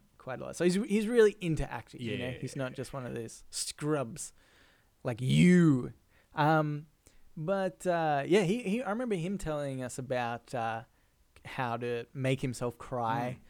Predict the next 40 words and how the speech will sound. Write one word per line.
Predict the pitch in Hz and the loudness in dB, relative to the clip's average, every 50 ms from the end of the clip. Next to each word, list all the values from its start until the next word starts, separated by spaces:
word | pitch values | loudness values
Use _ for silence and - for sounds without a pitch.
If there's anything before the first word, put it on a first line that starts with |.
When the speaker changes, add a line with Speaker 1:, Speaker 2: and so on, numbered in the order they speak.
| - - _ _ _ _ - | -20 -20 _ _ _ _ -8
Speaker 1:
while, | - 127 120 117 117 113 117 117 117 117 117 | -4 -2 -2 0 0 0 0 0 -2 -2 -4
uh, | 117 117 117 113 113 113 113 113 - - _ _ _ _ - | -4 -4 -2 -4 -2 -4 -4 -6 -8 -10 _ _ _ _ -6
acting. | 127 120 - - 131 120 123 | -6 -6 -6 -4 -4 -4 -2
And | 127 | -2
he, | 131 131 135 - | -2 -2 -4 -4
and | - 139 131 131 131 135 131 - | -6 -8 -8 -8 -8 -8 -10 -6
'cause | - 160 139 127 | -4 -2 0 2
I | 147 147 156 156 | 2 2 4 4
asked | 143 139 139 147 143 - - | 4 4 4 2 0 -4 -6
him, | 127 117 113 | -8 -8 -8
I | 113 110 | -8 -8
said, | - - 120 113 | -8 -8 -8 -6
"Do | 113 131 | -4 -4
you | 127 113 | -4 -4
just | - 120 113 - - _ _ - | -4 -6 -8 -8 -10 _ _ -12
bring | - 127 117 113 113 | -8 -6 -6 -4 -4
up | 113 113 127 | -6 -6 -6
a | 120 | -6
horrible | 104 127 123 127 120 151 123 | -4 -2 -2 -2 -2 -4 -4
<laughs> | 131 151 | 0 2
memory | 165 107 - - 208 185 | 2 2 2 2 0 2
or | 165 139 | 2 0
something?" | 123 - 135 123 123 - 123 117 117 131 - - - - - - - - - _ - | 0 -2 -4 -6 -6 -6 -6 -6 -6 -10 -14 -20 -20 -20 -20 -20 -20 -20 -20 _ -8
Um, | 135 120 117 113 - - | -6 -6 -6 -6 -8 -10
oh, | - 156 165 151 127 107 - - | -10 -8 -8 -8 -8 -10 -10 -12
shit. | - - - - 135 131 123 113 - _ _ _ _ _ _ _ _ _ _ _ _ _ _ _ _ _ _ _ _ - | -12 -10 -8 -6 -4 -4 -4 -6 -10 _ _ _ _ _ _ _ _ _ _ _ _ _ _ _ _ _ _ _ _ -8
I | 120 | -6
just | 123 127 117 127 | -6 -6 -8 -8
remembered | 120 117 113 113 113 110 113 | -8 -8 -8 -6 -6 -8 -6
the | 117 117 | -8 -8
last | 110 110 113 - | -8 -8 -8 -10
time | - 113 110 | -12 -12 -10
I | 107 110 | -12 -12
cried. | - - 120 113 113 113 117 - - _ _ _ _ _ - _ _ _ _ _ _ | -10 -8 -6 -6 -4 -6 -8 -10 -16 _ _ _ _ _ -20 _ _ _ _ _ _
It | 143 147 151 | -10 -8 -6
was | 151 156 156 151 151 - - | -4 -4 -4 -4 -6 -8 -12
when | 180 165 165 160 160 160 160 160 | -14 -12 -12 -12 -12 -12 -12 -12
my | 165 170 175 180 185 | -12 -10 -10 -10 -12
friend | - - 254 269 262 202 | -12 -14 -14 -12 -8 -8
died. | 139 110 101 107 104 - | -8 -6 -8 -10 -14 -16